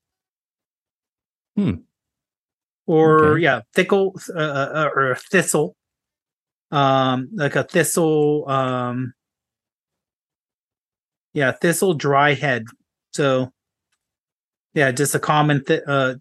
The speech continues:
Speaker 2: they call it a teasel, or a, it's kinda like a thistle, but it's, it's called a teasel. T E, uh, T E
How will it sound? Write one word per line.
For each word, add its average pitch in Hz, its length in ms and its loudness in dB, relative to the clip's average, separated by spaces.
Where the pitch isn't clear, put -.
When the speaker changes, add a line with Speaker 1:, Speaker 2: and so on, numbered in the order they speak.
Speaker 2:
they 156 120 -2
call 143 260 0
it 113 80 0
a - 40 -16
teasel, 202 720 0
or 147 300 0
a, 127 160 -6
it's 151 300 -6
kinda 151 260 0
like 131 140 0
a 135 80 -4
thistle, 139 460 0
but 131 200 -2
it's, 127 220 -4
it's 139 200 -6
called 143 240 -2
a 117 100 -2
teasel. - 640 -6
T 208 360 -2
E, 185 440 -2
uh, 139 840 2
T - 140 -2
E 170 40 -2